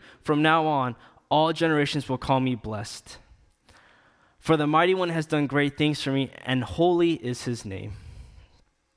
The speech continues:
His mercy is for those who fear him from generation to generation. He has shown strength with his arm. He has scattered the proud in the thoughts of their hearts.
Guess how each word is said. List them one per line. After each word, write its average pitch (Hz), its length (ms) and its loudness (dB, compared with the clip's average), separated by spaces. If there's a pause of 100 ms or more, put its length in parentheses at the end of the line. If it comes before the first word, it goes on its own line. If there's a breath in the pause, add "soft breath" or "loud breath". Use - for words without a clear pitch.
(680 loud breath)
His 151 180 2
mercy 165 360 2
is 143 120 0
for 202 300 2
those 180 240 0
who 185 100 -2
fear 202 320 0
him 127 300 -4 (180 loud breath)
from 147 180 2
generation 147 560 2
to 139 100 -4
generation. 110 760 -4 (420 loud breath)
He 175 120 4
has 156 80 2
shown 160 320 2
strength 170 500 0
with 156 160 2
his 160 240 0
arm. 127 340 0 (280 loud breath)
He 156 140 4
has 143 140 0
scattered 165 480 2
the 156 80 -2
proud 160 440 2
in 151 100 -2
the 135 80 -2
thoughts 151 360 0
of 127 120 -4
their 123 120 -2
hearts. 110 580 -8